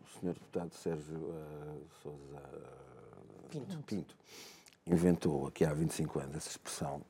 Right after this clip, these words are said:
Speaker 1: eh, os fraturantes, eu logo nessa altura disse que era contra. Ahm, ahm, portanto, eu, quando era novo, era adepto, de facto, das rupturas, das revoluções e tudo isso, mas depois a,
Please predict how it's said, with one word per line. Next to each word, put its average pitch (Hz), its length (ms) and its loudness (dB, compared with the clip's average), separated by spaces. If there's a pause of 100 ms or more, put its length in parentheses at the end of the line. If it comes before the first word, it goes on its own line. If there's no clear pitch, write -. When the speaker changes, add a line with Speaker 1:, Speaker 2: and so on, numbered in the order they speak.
(760)
Speaker 1:
eh, 95 280 12
os 90 200 6
fraturantes, 85 720 10
eu 90 80 12
logo 90 180 12
nessa 87 240 6
altura 82 340 8
disse - 440 -2
que - 100 8
era 76 100 8
contra. - 520 -8 (800)
Ahm, 85 800 10 (640)
ahm, 90 440 8 (340)
portanto, - 320 6
eu, 104 80 10
quando 110 200 12
era 107 140 12
novo, 113 340 12
era 92 120 12
adepto, 92 400 12
de - 60 -2
facto, - 260 10
das 82 100 12
rupturas, 101 420 12
das 82 140 6
revoluções 95 580 4
e - 20 -12
tudo 71 240 -2
isso, - 160 -6
mas 87 120 4
depois 101 320 8
a, 90 120 8